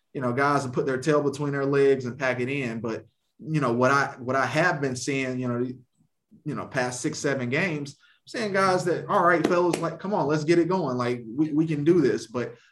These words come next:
offensively, it's, it, it's gonna be on them to go out there and, and just to put some points on the board so it can give the defense,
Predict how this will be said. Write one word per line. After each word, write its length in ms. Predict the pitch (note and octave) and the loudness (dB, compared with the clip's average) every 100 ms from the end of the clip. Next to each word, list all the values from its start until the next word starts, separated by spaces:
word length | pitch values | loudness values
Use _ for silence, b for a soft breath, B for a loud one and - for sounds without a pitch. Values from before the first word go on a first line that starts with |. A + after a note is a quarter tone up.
| B | B
offensively, 720 | B2+ B2+ G3+ G#3+ D#3+ D3 D3 | 0 2 2 2 2 2 4
it's, 200 | D3 D3+ - _ _ _ - | 4 2 -8 _ _ _ -4
it, 180 | D#3+ D#3 | -2 2
it's 160 | E3 | 2
gonna 180 | E3 F3+ | 2 2
be 140 | D#3+ E3 | 4 4
on 200 | D3 C3+ | 4 0
them 220 | D#3 D3 | 0 -2
to 80 | B2+ | -2
go 200 | C3 C#3+ | 0 2
out 200 | C3+ B2 | 0 0
there 240 | C3 C3 | 0 2
and, 140 | B2+ B2 | 0 -2
and 160 | B2+ | -4
just 160 | C3+ - | -2 -4
to 40 | |
put 200 | B2 E3 | -2 0
some 160 | - B2 | 0 -4
points 300 | - C#3 B2+ | -6 -6 -4
on 120 | C3 | -6
the 60 | A#2+ | -6
board 380 | A2+ C3+ B2+ A#2 | -2 0 0 -2
so 140 | B2+ | -4
it 80 | B2 | -4
can 120 | B2 | -4
give 180 | B2 B2 | -4 -2
the 80 | - | -2
defense, 580 | B2+ B2 B2 A#2 - | -4 -6 -6 -8 -10